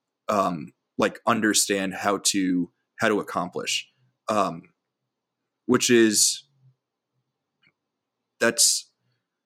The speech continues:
incredible that he's, like, one of, if not the only director working right now who, like, fully understands, like, how to, how to reach into the heart and soul of any human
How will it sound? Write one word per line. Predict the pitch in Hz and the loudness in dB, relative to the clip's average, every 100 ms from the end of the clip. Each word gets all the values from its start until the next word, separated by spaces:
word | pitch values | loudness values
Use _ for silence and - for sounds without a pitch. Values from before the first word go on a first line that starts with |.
| _ _ _ _ - | _ _ _ _ -4
incredible | 120 - 160 147 104 | -2 4 4 4 0
that | 95 104 | 0 0
he's, | 113 120 107 | 2 2 4
like, | 101 98 98 - _ _ _ | 0 -2 -12 -16 _ _ _
one | - 104 113 113 | -6 0 2 2
of, | 113 107 | 2 0
if | 101 | -2
not | 107 107 - | -2 -2 0
the | 104 | 0
only | 104 104 | 0 0
director | 98 101 104 - 101 98 - _ - | 0 2 2 0 0 0 -4 _ -6
working | 101 110 113 101 - - | 0 0 0 -2 -6 -2
right | 107 98 | 0 0
now | 104 104 107 92 - | 0 2 2 0 -4
who, | 107 | 0
like, | 101 170 - - _ | 0 -2 -14 -20 _
fully | - 127 123 120 | -2 4 6 6
understands, | 110 113 107 104 - 104 101 95 90 - - _ _ - | 4 2 2 2 2 2 0 -2 -4 -4 -12 _ _ -2
like, | 95 - - | -2 -2 -4
how | 110 107 98 | 0 0 0
to, | - 110 104 101 101 101 _ _ _ _ - | 0 2 4 2 0 -6 _ _ _ _ -2
how | 120 | 2
to | 117 120 | 2 2
reach | 104 107 107 - - | 0 -2 0 0 0
into | 110 101 - 104 101 | 0 0 0 0 -2
the | 92 98 | -2 -4
heart | - 110 98 - | 0 2 0 -2
and | 107 - | 0 2
soul | 107 101 95 - 104 | 2 2 0 -2 -4
of | 90 | -4
any | 110 104 | -2 -2
human | 95 - 107 101 | -4 -2 -2 0